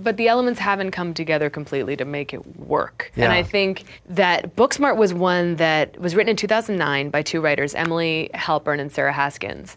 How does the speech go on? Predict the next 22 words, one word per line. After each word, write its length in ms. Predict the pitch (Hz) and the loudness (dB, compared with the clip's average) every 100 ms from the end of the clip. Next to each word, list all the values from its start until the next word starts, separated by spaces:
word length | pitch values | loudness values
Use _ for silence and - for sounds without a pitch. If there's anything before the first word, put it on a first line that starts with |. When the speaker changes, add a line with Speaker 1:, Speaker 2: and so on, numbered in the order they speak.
| - - - 165 | -20 -20 -8 -2
Speaker 1:
And 80 | |
it 40 | 170 | 2
was 80 | 190 | 2
on 80 | |
the 80 | 208 | 2
blacklist, 580 | 185 - - - 160 - | 2 0 0 -6 -6 -14
and 80 | - | -8
people 160 | 165 165 | -2 2
Speaker 2:
Yeah. 60 | |
Speaker 1:
were 40 | 170 | 4
really 120 | 156 | 2
excited 280 | - 98 - | 2 -2 0
about 200 | 87 - | -2 -4
it. 140 | - _ _ 208 | -8 _ _ 2
And 80 | |
it 60 | 214 | 4
was 80 | 226 | 4
a 60 | |
totally 300 | 226 226 269 | 0 2 2
different 220 | 262 269 294 | 2 0 0
movie. 300 | 285 - - - - - - | 0 -2 -10 -20 -20 -20 -4
But 340 | 214 208 190 | 2 4 2